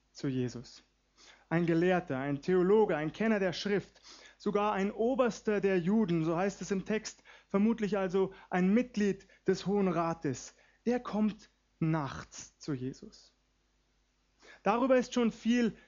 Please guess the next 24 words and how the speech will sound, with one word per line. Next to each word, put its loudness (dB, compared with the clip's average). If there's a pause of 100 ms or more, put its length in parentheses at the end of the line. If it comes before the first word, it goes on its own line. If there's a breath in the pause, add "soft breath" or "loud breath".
spekuliert 0
worden. 0
Warum 0
tut 0
Nikodemus 0
das? -10 (300 loud breath)
Die 2
einen 2
sehen 2
in 4
ihm 6 (180 loud breath)
einen 0 (140 loud breath)
Sympathisanten 0
Jesu, 0 (600)
der 0
allerdings -2
noch -2
nicht 2
entlarvt -4
werden -2
will. -6 (920 loud breath)
Die 4
anderen 4
behaupten, 0